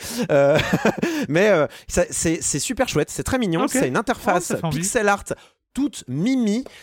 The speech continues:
Speaker 1: euh, et, euh, c'est, euh, ça fait plein de choses à votre place pour que la composition soit facile.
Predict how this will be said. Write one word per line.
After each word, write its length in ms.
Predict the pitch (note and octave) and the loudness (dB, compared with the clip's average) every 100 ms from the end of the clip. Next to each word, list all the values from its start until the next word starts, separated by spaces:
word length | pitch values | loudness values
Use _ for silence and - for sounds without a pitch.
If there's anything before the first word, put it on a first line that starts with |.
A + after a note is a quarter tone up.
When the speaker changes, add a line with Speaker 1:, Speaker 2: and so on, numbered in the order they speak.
| - | -2
Speaker 1:
euh, 140 | C#3+ D3 | 0 2
et, 300 | F#3 A3+ C4+ | 2 2 2
euh, 180 | D#3 D3 | 2 2
c'est, 380 | C#3 - F3+ G3 | -2 -2 2 2
euh, 340 | F3 C3+ B2+ | 2 2 0
ça 180 | B2 E3 | 0 -4
fait 140 | - | -4
plein 200 | F3+ A3+ | -2 -2
de 40 | A3+ | -2
choses 160 | B3+ | -2
à 40 | A3 | -2
votre 160 | F#3 | -2
place 280 | - F#3 G#3 | 0 0 0
pour 280 | - F3 - | -4 -6 -4
que 260 | F3 F3 G3 | -2 0 0
la 100 | C#3 | -2
composition 600 | D#3+ D#3+ D3 C#3+ F3+ G#3 | -6 -6 -6 -6 -8 -8
soit 480 | - - D3+ E3+ | -10 -2 2 2
facile. 480 | - D#3 - G#3 G#3 | 0 -4 -4 -4 -4